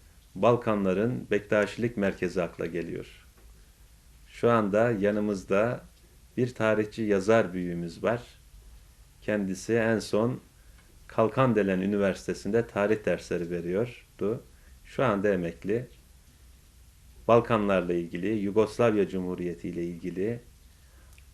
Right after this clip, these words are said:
Arnavutluk-Osmanlı ilişkileriyle ilgili çalışmaları var,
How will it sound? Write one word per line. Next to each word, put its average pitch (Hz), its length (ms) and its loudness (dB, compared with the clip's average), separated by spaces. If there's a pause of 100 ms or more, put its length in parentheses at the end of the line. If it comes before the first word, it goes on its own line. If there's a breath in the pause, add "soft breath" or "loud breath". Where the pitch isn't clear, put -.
(120)
Arnavutluk-Osmanlı 113 1160 2
ilişkileriyle 95 720 0
ilgili 98 580 -2
çalışmaları 98 760 -2
var, 101 240 0